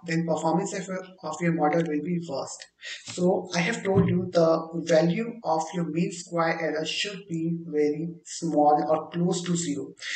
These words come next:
If it is small or close to zero, then your model will predict good. It will give you the, a better result. And if the mean square error value is high, like it is greater or very much high positive value, then the performance of your model will be worst.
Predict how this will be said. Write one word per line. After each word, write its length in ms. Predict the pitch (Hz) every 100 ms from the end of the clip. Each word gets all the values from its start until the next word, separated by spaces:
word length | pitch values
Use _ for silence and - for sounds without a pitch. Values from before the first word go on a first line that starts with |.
| - -
If 140 | 190
it 160 | 226 226
is 300 | 226 - -
small 260 | 190 185
or 180 | 196 175
close 280 | 175 175 180
to 120 | 202
zero, 360 | 170 160 156 160
then 220 | 170 170
your 180 | 170 170
model 320 | 170 156 190
will 180 | 196 196
predict 380 | 175 151 170 170
good. 220 | 156 170 170
It 180 | 165
will 100 | 180
give 180 | 175 180
you 120 | 190
the, 200 | 185 196 185 - 170
a 220 | 160 -
better 300 | 143 131 175
result. 320 | 151 - - - - -
And 140 | 175
if 160 | 196 -
the 240 | 220 220
mean 220 | 180 185 190
square 340 | 233 214 196
error 380 | 175 180 180 180
value 380 | 165 151 147 151 156
is 160 | 170
high, 540 | 170 - - 143 - - - - - -
like 180 | 147 147
it 140 | 170
is 180 | 170 165
greater 500 | 165 151 180 160 - - 143
or 180 | 147
very 200 | 147 151
much 280 | 170 170 -
high 320 | - 156 160
positive 380 | 160 147 - 175
value, 280 | 151 143 170 170 - - -
then 200 | 175 175
the 380 | 180 185 180 185
performance 380 | 175 170 196 220
of 120 | 220 208
your 100 | 190
model 320 | 165 165 165
will 120 | 151
be 260 | 147 170 135
worst. 320 | 127 -